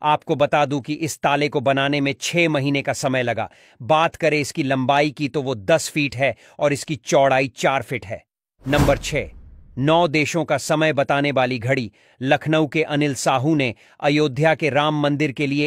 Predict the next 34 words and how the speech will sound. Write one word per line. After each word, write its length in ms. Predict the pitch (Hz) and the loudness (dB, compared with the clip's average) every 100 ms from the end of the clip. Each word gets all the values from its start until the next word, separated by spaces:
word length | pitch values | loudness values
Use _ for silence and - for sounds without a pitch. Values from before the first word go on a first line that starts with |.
| 156 | -2
एक 180 | 156 - - | -4 -4 0
अनोखी 420 | 160 165 - 165 | 2 2 2 -2
घड़ी 260 | 123 147 | 0 0
बनाकर 420 | 135 135 135 143 120 | 2 0 0 -2 -4
भेंट 300 | 117 147 - | -2 -4 -4
की 180 | 135 | -6
है, 160 | 117 107 _ _ - | -4 -4 _ _ -12
जो 160 | 110 156 | -2 0
नौ 340 | 139 156 160 | 2 2 2
देशों 340 | 127 147 - 143 | 2 -2 -2 -4
का 120 | 139 | -4
समय 300 | - 147 139 | -2 -2 0
बताती 460 | 123 127 127 - 131 | -2 -2 -2 -2 -2
है। 200 | 123 110 _ _ - | -2 -4 _ _ -4
ये 120 | 147 | -4
दुनिया 340 | 113 156 151 143 | 0 0 2 0
की 160 | 147 | -4
पहली 420 | 117 165 135 143 135 | -4 -2 0 0 -2
घड़ी 260 | 131 135 | -2 -2
होगी 360 | 120 131 131 117 _ - | -2 -4 -6 -8 _ -6
जो 120 | 143 | -2
नौ 340 | 139 135 143 147 | 0 2 2 2
देशों 340 | 135 127 147 | 0 -4 -4
का 120 | 127 123 | -6 -6
समय 300 | - 131 127 | -2 -2 -2
बताती 460 | 123 123 117 131 | -2 -4 -6 -6
है। 200 | 110 104 _ _ _ _ 127 | -8 -8 _ _ _ _ -2
नंबर 360 | 139 139 131 | -2 2 0
सात, 460 | - 156 135 117 - - - | 0 0 0 -2 -8 -14 -4
ग्यारह 300 | 165 180 180 | 0 0 0
सौ 160 | 185 | -2
किलो 220 | 160 147 | -2 -2
का 120 | 147 135 | -2 -4
दीप। 260 | 127 104 | -6 -10